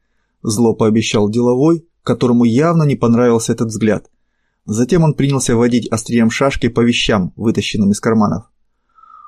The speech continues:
Улов братков был невелик. Рядом с разодранной шапкой-ушанкой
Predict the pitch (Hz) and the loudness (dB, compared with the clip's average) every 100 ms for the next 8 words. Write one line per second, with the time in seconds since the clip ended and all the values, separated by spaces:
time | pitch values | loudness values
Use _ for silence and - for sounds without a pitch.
0 | _ 139 202 240 143 135 131 175 175 - | _ 0 2 2 2 0 0 0 0 0
1 | 113 131 113 117 113 110 98 - - _ | 0 2 4 4 4 2 0 -4 -20 _
2 | _ _ _ - 117 127 117 110 147 120 | _ _ _ -4 0 2 2 0 0 0
3 | 120 113 113 113 107 120 113 117 110 - | 2 2 2 2 0 -2 0 0 0 0
4 | 170 170 139 131 | 0 0 -2 -4